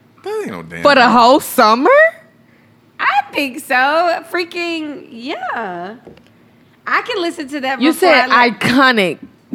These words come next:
Speaker 2: The song.
Speaker 1: Well, she is an icon.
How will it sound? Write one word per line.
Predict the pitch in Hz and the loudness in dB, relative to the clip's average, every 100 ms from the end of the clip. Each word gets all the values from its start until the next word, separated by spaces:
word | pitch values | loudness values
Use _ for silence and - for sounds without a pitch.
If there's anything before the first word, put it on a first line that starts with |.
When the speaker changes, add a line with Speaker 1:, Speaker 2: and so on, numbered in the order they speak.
| - | -4
Speaker 2:
The | - 220 | 0 2
song. | - 311 302 403 320 262 277 302 | 2 4 6 8 8 6 2 0
Speaker 1:
Well, | - | -6
she | - 156 | -4 -2
is | 147 | -2
an | 139 | -2
icon. | 92 85 78 67 80 | -2 -4 -6 -10 -14